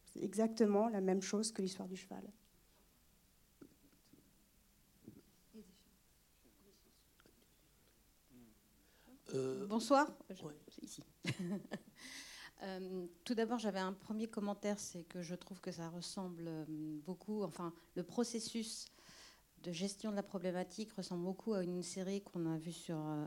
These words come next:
Speaker 3: Arte, Jeux d'influence. Forcément, ça rejoint mon deuxième point, c'est-à-dire l'influence de tous les lobbies. Alors là, on parle de la F N S E A, les, les coopératives aussi. Euh, on voit aussi qu'il y a des associations de chimistes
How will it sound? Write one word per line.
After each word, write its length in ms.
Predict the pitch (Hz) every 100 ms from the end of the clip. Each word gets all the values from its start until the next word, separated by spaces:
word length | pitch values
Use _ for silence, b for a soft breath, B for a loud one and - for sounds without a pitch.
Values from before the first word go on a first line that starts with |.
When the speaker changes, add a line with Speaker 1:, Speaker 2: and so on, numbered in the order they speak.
| -
Speaker 3:
Arte, 280 | 160 - - 170 156
Jeux 180 | 156 151
d'influence. 760 | 151 - 170 190 285 - - - b b b b -
Forcément, 640 | 165 - - 202 202 190 - b b b -
ça 220 | - 170
rejoint 460 | 180 165 185 196
mon 200 | 190 170
deuxième 400 | 165 185 180 185
point, 300 | 180 214 240
c'est-à-dire 680 | 269 196 190 185 175 185 185 -
l'influence 840 | 185 170 202 202 - 208 202 - 180
de 460 | 165 165 151 165 165
tous 240 | - 202 196
les 340 | 165 165 165
lobbies. 440 | 180 165 175 262 B B B B -
Alors 240 | 147 147
là, 100 | 175
on 100 | 180
parle 200 | 165 175
de 60 | 175
la 180 | 165
F 140 | 165 175
N 100 | 170
S 240 | 165 -
E 80 | 170
A, 300 | 170 196 226 B B B B -
les, 640 | 165 165 170 175 170 165 151
les 120 | 156
coopératives 680 | 156 156 165 156 160 180 156
aussi. 560 | 156 - - 208 233 - b b b b -
Euh, 240 | 147 143 -
on 80 |
voit 160 | 151 165
aussi 380 | 160 156 - 185
qu'il 160 | 160
y 60 | 151
a 40 |
des 220 | 151 147 160
associations 760 | 160 - 160 - 151 - 175
de 160 | 156 147
chimistes 600 | - 180 170 170 - -